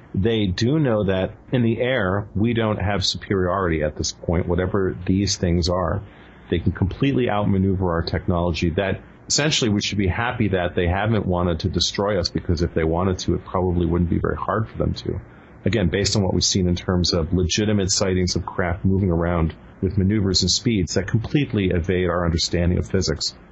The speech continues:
and ignore them. And so essentially, this is the secret.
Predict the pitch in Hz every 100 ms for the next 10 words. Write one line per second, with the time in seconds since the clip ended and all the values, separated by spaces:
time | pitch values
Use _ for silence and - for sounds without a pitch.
0 | - 87 85 78 87 117 160 87 - -
1 | - 127 110 139 123 - 107 165 185 -
2 | 131 110 101 104 - - - 92 160 -
3 | 143 117 - - 92 85 110 - - 131
4 | - - -